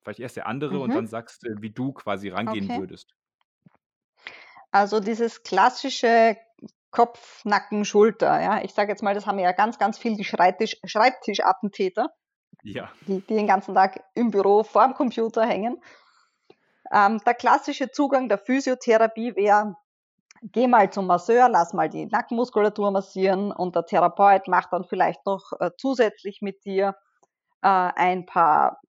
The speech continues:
Speaker 2: Übungen, Spannungsübungen mit Theraband, Schu-, Schulter, Nackenmuskulatur, Aufbau, solche Dinge. Und das ist alles richtig, nichts davon ist falsch, aber es ist zu wenig.
Speaker 1: Mhm.
Speaker 2: Und es ist,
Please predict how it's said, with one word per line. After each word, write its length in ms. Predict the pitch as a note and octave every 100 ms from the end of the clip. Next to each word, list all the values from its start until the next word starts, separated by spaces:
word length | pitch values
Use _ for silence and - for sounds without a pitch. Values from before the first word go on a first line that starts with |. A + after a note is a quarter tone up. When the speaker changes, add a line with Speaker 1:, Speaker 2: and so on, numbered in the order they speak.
| -
Speaker 2:
Übungen, 580 | C#4+ C4+ B3 A#3 G#3 G#3
Spannungsübungen 800 | - A3 A#3 A3+ G#3 G#3 G#3 G3+
mit 160 | G3+ -
Theraband, 680 | G3+ G3+ G3+ F#3+ F#3+ F#3+ -
Schu-, 280 | - A3+ - -
Schulter, 480 | B3+ A#3+ A#3+ G#3+
Nackenmuskulatur, 920 | G3+ F#3 - G#3 G3+ - F#3+ F#3 F3+ A#2
Aufbau, 320 | E3 - E3
solche 320 | E3 D3 E3
Dinge. 260 | D3+ C#3+ - _ _ _ _ _ _ _ _ _ _ _ - - -
Und 120 | G3
das 140 | F#3+
ist 180 | E3+ -
alles 340 | F#3+ B3 B3+ D4+
richtig, 420 | D#4+ - D3+ -
nichts 280 | G3+ - -
davon 260 | A#3+ B3
ist 180 | B3 -
falsch, 400 | - B3+ G3 - -
aber 140 | F#3+
es 120 | G3
ist 100 | _
zu 120 | G3+
wenig. 340 | G3 G3 - _ _ _ _ _ _ _ _ _ _ _ _ _ _ _ _ _ _ _ _ _ _ -
Speaker 1:
Mhm. 220 | G2 -
Speaker 2:
Und 100 | G#3
es 140 | G#3 -
ist, 460 | A3+ D#4 - -